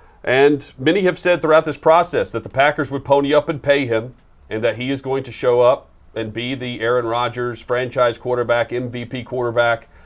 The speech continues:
and all of those, uh, issues and the, the, the bad blood between the organization and Rodgers would go away. Now that he's turned down the contract and training camp starts next week,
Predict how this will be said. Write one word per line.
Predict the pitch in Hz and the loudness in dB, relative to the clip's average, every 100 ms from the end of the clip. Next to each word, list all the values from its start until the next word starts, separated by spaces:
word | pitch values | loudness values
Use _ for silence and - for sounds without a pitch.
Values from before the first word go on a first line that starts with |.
| - _ - | -20 _ -6
and | 110 117 110 | -4 -2 -2
all | - 127 143 | 2 4 4
of | 131 | 2
those, | 131 127 123 - - - 110 | 0 -2 -4 -12 -18 -14 -8
uh, | |
issues | 117 139 147 139 135 127 123 | -4 -4 -4 -2 -4 -2 -2
and | 113 104 98 _ - _ | -2 -4 -14 _ -20 _
the, | - 107 107 104 98 101 | -6 -4 -4 -6 -12 -10
the, | 101 | -10
the | 104 101 | -8 -2
bad | 131 143 127 | 2 2 2
blood | 120 131 139 | 4 4 4
between | 110 - 127 | 0 -8 -4
the | 123 | -2
organization | 131 123 110 127 127 123 123 110 | -2 -2 -2 -2 -2 -6 -8 -6
and | 110 107 | -6 -2
Rodgers | 120 123 120 101 | 0 -2 -4 -8
would | 98 | -2
go | 113 110 | 0 2
away. | 107 160 139 113 - _ _ _ _ _ - | 4 4 4 0 -6 _ _ _ _ _ -4
Now | 123 175 | 4 4
that | 185 | 4
he's | 143 151 | -2 -4
turned | - 180 143 | 0 0 4
down | 165 143 | 4 2
the | |
contract | - 170 214 165 117 85 - - _ _ _ - | 0 2 2 2 0 0 -4 -16 _ _ _ -6
and | 123 120 | -4 2
training | 160 175 156 | 4 4 2
camp | 139 151 - | 2 0 0
starts | - 147 147 139 - - | 0 4 4 2 -10 -4
next | 135 131 - | -4 -4 -6
week, | 123 175 120 - - | -2 -2 -2 -12 -20